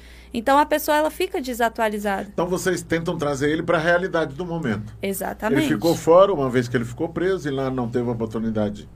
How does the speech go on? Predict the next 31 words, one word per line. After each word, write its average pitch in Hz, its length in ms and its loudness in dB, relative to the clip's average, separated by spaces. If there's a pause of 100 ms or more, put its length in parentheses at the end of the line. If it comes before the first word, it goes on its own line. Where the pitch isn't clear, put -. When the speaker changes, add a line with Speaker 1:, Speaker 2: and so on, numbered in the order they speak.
(500)
Speaker 2:
de 120 120 -4
acompanhar. 139 720 -2 (360)
Aí, 160 160 2
quando 196 260 2
eles 196 200 4
chegam 170 280 0
aqui, 170 460 -4 (500)
aí 190 160 -4
vocês 185 460 0
querem 180 260 2
mostrar 175 320 -2
pra 165 200 2
ele 180 200 0
um 190 60 0
novo 190 340 -2
mundo. 147 320 -6 (480)
Speaker 1:
É, 208 400 0
a 240 80 4
primeira 339 380 2
coisa 277 480 0
é 220 180 0
ver 233 240 -4
se 220 600 -4 (560)
a, 214 480 2
a, 214 60 -2
os 220 120 -2
documentos 240 560 -4
deles 233 280 -2
estão 247 180 -6
em 277 80 0
dia 220 320 -4